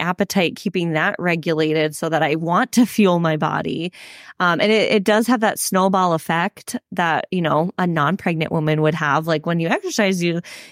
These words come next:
you feel good. So you wanna eat good and you wanna keep drinking your water and you wanna stay consistent and check off those workouts each week. So that has been, um, helpful. It's motivating to me. Um, the way that my program is structured,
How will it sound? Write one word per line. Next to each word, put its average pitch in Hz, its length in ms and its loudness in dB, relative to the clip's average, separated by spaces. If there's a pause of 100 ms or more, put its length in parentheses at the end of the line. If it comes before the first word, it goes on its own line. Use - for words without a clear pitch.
you 208 100 4
feel 330 280 2
good. 185 240 2
So 185 100 0
you 185 180 4
wanna 220 300 2
eat 370 200 -4
good 202 260 2
and 175 120 -2
you 175 80 -2
wanna 185 180 -2
keep 254 200 -2
drinking 320 380 -4
your 330 120 -2
water 330 420 0
and 208 140 2
you 196 80 0
wanna 220 260 2 (420)
stay 240 280 2
consistent 226 580 2
and 170 240 0
check - 360 -4
off 220 240 -2
those 208 220 0
workouts 196 500 0
each 165 260 -2
week. 147 400 -4 (320)
So 190 380 0
that 185 240 0
has 196 200 0
been, 170 600 0
um, 156 560 0 (640)
helpful. 180 420 0
It's - 160 -2
motivating 180 540 2
to - 140 -4
me. 175 440 0 (420)
Um, 147 520 0 (120)
the 185 140 0
way 175 320 2
that 170 320 -2
my 165 140 0
program 160 420 0
is 156 100 0
structured, 185 720 0